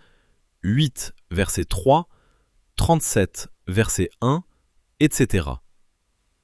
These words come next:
Le don de prophétie est la parole de Dieu portée par le Christ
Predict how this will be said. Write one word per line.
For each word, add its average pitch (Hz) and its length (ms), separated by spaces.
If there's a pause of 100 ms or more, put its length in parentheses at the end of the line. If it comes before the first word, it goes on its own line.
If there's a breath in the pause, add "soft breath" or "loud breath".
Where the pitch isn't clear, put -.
(100)
Le 107 160
don 160 200
de 131 80
prophétie - 720
est 113 80
la 110 140
parole 165 340
de 123 80
Dieu 131 300
portée - 320
par 123 160
le 107 100
Christ - 460